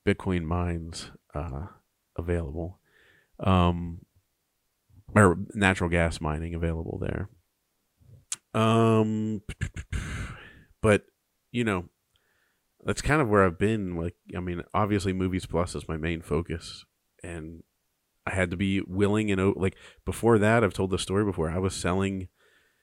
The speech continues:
movies, producing some movies, enjoying being in the background. Didn't really like being in front of,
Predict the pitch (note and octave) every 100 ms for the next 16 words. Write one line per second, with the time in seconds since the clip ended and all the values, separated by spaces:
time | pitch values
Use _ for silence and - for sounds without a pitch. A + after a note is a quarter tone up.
0 | _ - F#2 G2+ G#2 A2 G#2+ G#2+ - -
1 | _ _ _ _ _ _ _ - G#2 A2
2 | G#2 G#2+ F#2+ A2 G2+ G2 G#2 G2 G2+ G2
3 | G2 G2 F#2+ F#2 F#2+ F#2+ F#2 F#2+ F#2+ F#2+
4 | F#2+ F#2 F2+ F#2 F#2 F#2 F#2 F#2 F#2+ F#2
5 | F#2 F#2 G2+ _ G2 F#2 F#2 F#2+ F2+ F2+
6 | F2+ F2+ F#2+ F#2 F2+ F2+ F#2 F2